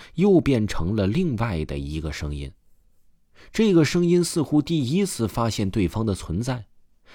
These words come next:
开始你一言我一语地争吵起来。各种声音从小敏的嘴里说出，却没有一个是她自己的。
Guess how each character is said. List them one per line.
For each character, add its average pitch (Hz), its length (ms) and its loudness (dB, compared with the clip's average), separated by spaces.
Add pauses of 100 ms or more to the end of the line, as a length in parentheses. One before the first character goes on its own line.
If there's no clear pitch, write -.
开 117 180 2
始 92 360 -2 (180)
你 92 180 2
一 120 220 2
言 76 380 -4 (120)
我 80 240 0
一 143 220 -4
语 69 300 -8
地 76 340 -6
争 120 260 -4
吵 69 240 -10
起 - 120 -14
来。 - 180 -20 (840)
各 220 220 4
种 120 180 2
声 156 200 2
音 147 200 2 (200)
从 131 260 0
小 131 320 0
敏 69 340 -4
的 85 240 -4 (200)
嘴 92 240 0
里 67 200 -6
说 92 240 -4
出， 107 320 -2 (440)
却 123 160 4
没 92 260 2
有 71 160 0
一 82 180 0
个 98 240 0 (280)
是 - 200 -2
她 92 220 -2
自 87 220 -4
己 50 260 -12
的。 - 220 -12